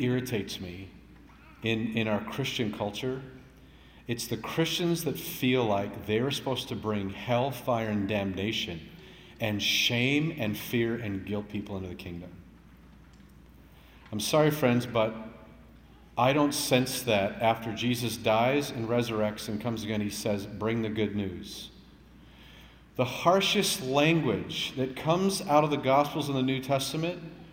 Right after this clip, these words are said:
are not to people who don't know God. Guess who it's to? Those of us who do.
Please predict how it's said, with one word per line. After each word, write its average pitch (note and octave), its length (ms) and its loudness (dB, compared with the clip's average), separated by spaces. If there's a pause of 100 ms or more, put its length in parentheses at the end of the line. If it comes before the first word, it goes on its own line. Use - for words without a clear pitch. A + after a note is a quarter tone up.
(120)
are B2 120 6
not C3 280 4
to - 80 -10
people C#3 220 -2
who B2 100 0
don't A#2+ 240 2
know A#2 120 0
God. A2 260 2
Guess C3 220 0
who B2+ 80 0
it's - 160 -4
to? B2 340 -2 (800)
Those A#2+ 260 2
of A#2 100 -2
us A#2+ 180 0
who G#2+ 100 -4
do. G2 360 -4